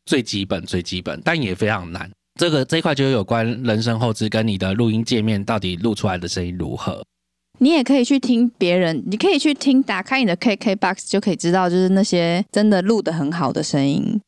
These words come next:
Speaker 1: 对，没有错。然后，呃，你要知道人家这一段他到底为什么唱得有感情，他是用气音比较多，还是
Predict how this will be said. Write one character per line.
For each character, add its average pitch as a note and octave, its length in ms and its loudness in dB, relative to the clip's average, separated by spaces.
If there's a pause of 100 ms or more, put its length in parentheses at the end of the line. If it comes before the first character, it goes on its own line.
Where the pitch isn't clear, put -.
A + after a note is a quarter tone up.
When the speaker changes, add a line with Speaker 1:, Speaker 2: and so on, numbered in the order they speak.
Speaker 1:
对， - 200 -2 (240)
没 B2 100 2
有 G2 120 0
错。 F#2+ 260 -2
然 A2+ 120 0
后， D#3+ 340 0
呃， A2 180 0
你 A#2 60 0
要 D3 160 0
知 D#3 80 -2
道 D#3 180 0 (300)
人 A2 100 2
家 B2 200 0
这 B2 140 -2
一 A#2+ 60 0
段 A#2 240 0
他 A2 200 0
到 C3 200 -2
底 G2 300 -4
为 B2+ 100 0
什 A2 80 -2
么 F#2 120 -4
唱 G#2+ 180 -2
得 F#2 80 -2
有 F2+ 80 -2
感 F2+ 160 -4
情， G#2 160 -6
他 A#2 100 0
是 B2+ 120 -2
用 A#2+ 100 0
气 C#3+ 320 -2
音 C3+ 80 -2
比 G#2+ 80 -2
较 G2+ 180 -2
多， G2 220 -2
还 G2 100 -6
是 G2 300 -4